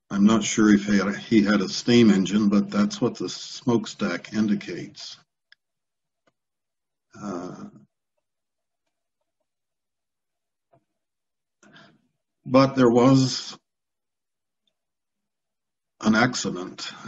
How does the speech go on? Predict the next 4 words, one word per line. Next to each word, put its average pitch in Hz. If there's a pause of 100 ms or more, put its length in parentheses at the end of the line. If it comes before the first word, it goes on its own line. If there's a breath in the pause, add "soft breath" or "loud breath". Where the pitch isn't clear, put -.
In 101
January 107
eighteen 101
ninety-three, 92